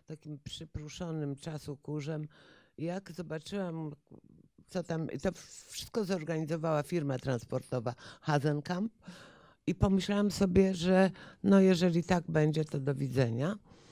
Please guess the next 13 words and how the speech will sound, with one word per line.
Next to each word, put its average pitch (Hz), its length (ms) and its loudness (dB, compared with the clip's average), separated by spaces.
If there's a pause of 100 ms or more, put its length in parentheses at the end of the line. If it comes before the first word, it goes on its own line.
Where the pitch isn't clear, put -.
(880)
A, 170 160 6 (920)
ale 196 420 6 (300)
ja, 196 260 2
mm, 202 500 2
naprawdę 208 720 4
zabiegałam 190 580 4
o 175 180 2
to, 196 440 0 (760)
żeby 180 800 4 (680)
uświetnić 220 640 0
pamięć 196 380 2
Ryszarda 170 420 -2
Stanisławskiego. 143 840 -6